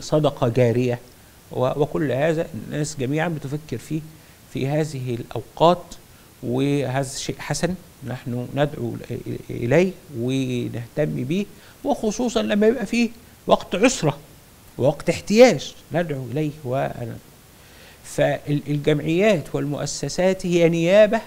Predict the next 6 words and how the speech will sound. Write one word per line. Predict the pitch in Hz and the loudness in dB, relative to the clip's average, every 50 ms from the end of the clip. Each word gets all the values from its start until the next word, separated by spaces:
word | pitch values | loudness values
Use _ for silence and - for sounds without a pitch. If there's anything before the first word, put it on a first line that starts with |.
| - - - | -8 -4 0
أو | 139 151 143 123 - - - - - - - 127 127 | 0 0 0 0 -4 -12 -20 -20 -12 -8 -4 0 4
نائب | 147 180 214 226 226 277 262 214 - | 6 8 8 6 6 2 0 0 2
عن | - 143 143 175 208 247 294 - - - - - - - - - - - - - - - - - | 2 4 6 6 4 4 0 -4 -8 -16 -20 -20 -20 -20 -20 -20 -20 -20 -20 -20 -20 -14 0 2
ال-، | 165 175 185 - | 2 2 4 2
الأشخاص | - 156 - - 160 - - - - 185 196 214 208 - - | 0 -2 0 -2 -4 -4 -4 -4 0 2 2 2 2 -2 -6
في | - - 175 180 180 175 | -4 -2 0 0 0 -2